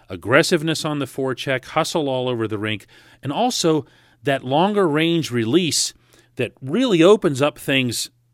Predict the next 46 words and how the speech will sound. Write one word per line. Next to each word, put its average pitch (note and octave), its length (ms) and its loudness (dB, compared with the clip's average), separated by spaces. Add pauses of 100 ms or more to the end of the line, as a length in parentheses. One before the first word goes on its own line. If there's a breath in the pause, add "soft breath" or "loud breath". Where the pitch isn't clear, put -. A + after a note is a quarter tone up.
(1120)
for - 180 -4
both E3+ 340 6
guys, E2+ 380 0
because A2+ 340 -6
now F#3+ 400 2
the B2 100 -4
goaltender, D3 680 -2
as G#2 100 -8
much F3+ 240 -4
as - 280 -8 (180)
the B2+ 80 -12
goaltender D#3 640 -4
is, G#2+ 280 -14
has D3+ 200 -4
to B2 100 -8
pay D#3 220 0
attention, E3 420 -4
and F3 220 -4
really F#3+ 220 4
everybody E3+ 300 6
on A#2 100 2
the A2 60 -2
rink F#3+ 180 0
has A#2+ 140 -4
to A#2+ 80 -8
pay A#2 140 -4
attention A#2+ 380 -6
to A2 60 -8
Malkin A#2 420 -4
and F#2 120 -10
Kapanen C3+ 460 -2
and G2 80 -8
the F#2+ 40 -10
different C3 340 -4
things B2+ 180 -4
that G2+ 120 -10
they A2+ 100 -4
can G2 180 -10
do, E3+ 260 2 (340 loud breath)
they C#3+ 120 0
also F#3+ 340 0
have D#3+ 220 -2
to C#3+ 100 -6
respect C#3+ 500 -4
a B2 40 -8
legit A2+ 460 -2